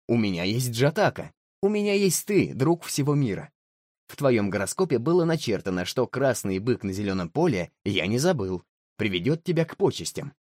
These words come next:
Кто, как не я, видел, что пророчество это исполнилось? Поистине, я послужил орудием этого, а ты найдешь мне мою реку,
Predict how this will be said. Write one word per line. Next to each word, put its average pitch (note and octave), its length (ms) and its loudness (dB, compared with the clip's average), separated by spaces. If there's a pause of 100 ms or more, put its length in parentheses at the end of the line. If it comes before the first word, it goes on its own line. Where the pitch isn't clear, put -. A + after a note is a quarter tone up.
(420)
Кто, B3+ 160 2
как A#2+ 240 -2
не G#2+ 80 2
я, C#3 240 2
видел, C#3 320 0
что - 200 -2
пророчество B2 600 -2
это B2+ 300 2
исполнилось? F#2+ 680 -4 (460)
Поистине, F3 760 -2
я A3+ 200 2
послужил F3 500 2
орудием C3 520 2
этого, E2+ 360 -6 (280)
а G2+ 120 2
ты A2+ 260 0
найдешь C#3 440 0
мне C#3+ 160 0
мою D3 260 2
реку, F#2 400 -4